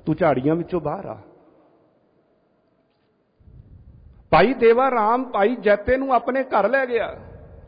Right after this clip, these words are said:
ਭਾਈ ਜੈਤੇ ਨੇ ਆਪਣੇ ਸੀਨੇ ਨਾਲ ਘੁੱਟ ਕੇ ਗੁਰੂ ਤੇਗ ਬਹਾਦਰ ਸਾਹਿਬ ਮਹਾਰਾਜ ਜੀ ਦਾ ਚਾਦਰ ਵਿੱਚ ਲਪੇਟਿਆ ਹੋਇਆ ਸੀਸ ਲਾਇਆ ਹੈ। ਦੇਖੋ ਉਸ ਭਾਈ ਜੈਤੇ ਦੀ ਚੜ੍ਹਦੀ ਕਲਾ, ਆਪਣੇ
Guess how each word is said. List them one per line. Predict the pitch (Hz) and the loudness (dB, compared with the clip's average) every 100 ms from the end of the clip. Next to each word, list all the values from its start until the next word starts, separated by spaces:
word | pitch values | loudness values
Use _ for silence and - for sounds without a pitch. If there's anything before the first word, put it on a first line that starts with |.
| - - - _ _ _ _ _ | -20 -20 -20 _ _ _ _ _
ਭਾਈ | 170 185 262 | 2 4 2
ਜੈਤੇ | 185 196 202 247 262 | 0 0 2 2 2
ਨੇ | 262 254 - | 0 -2 -2
ਆਪਣੇ | 202 - 233 240 | -2 -2 -2 -2
ਸੀਨੇ | 220 214 233 247 247 | -4 -6 -4 -2 0
ਨਾਲ | 233 214 | 0 -2
ਘੁੱਟ | - 214 - | 0 -2 0
ਕੇ | 208 233 | -2 0
ਗੁਰੂ | 226 190 196 | 0 -2 -2
ਤੇਗ | 202 214 | 2 2
ਬਹਾਦਰ | 226 202 156 190 214 | 2 -2 -2 -2 -2
ਸਾਹਿਬ | 208 208 214 | -4 -4 -4
ਮਹਾਰਾਜ | 208 196 180 185 214 180 | -2 0 2 2 0 -4
ਜੀ | 202 | -4
ਦਾ | 180 | -2
ਚਾਦਰ | 170 - 202 202 220 | -2 0 0 0 -2
ਵਿੱਚ | 208 - | -2 -2
ਲਪੇਟਿਆ | 165 160 196 208 226 202 | -4 -2 -2 0 2 2
ਹੋਇਆ | 180 160 | 0 -4
ਸੀਸ | - 214 220 | -4 -8 -4
ਲਾਇਆ | 185 139 - | -2 -2 -4
ਹੈ। | - - - - _ _ | -14 -18 -20 -20 _ _
ਦੇਖੋ | 226 233 262 - | -4 -2 -8 -2
ਉਸ | 208 220 220 - - - - - - _ _ _ _ _ _ _ _ | -2 0 -6 -10 -20 -20 -20 -20 -20 _ _ _ _ _ _ _ _
ਭਾਈ | 165 208 | -2 0
ਜੈਤੇ | 190 196 196 226 | -2 -6 -2 -4
ਦੀ | 220 | -4
ਚੜ੍ਹਦੀ | 208 214 233 220 | -8 -8 -8 -14
ਕਲਾ, | 180 170 - - - _ _ _ _ _ _ _ _ | -16 -18 -20 -20 -20 _ _ _ _ _ _ _ _
ਆਪਣੇ | 185 208 220 214 170 | -6 -4 -2 -2 -2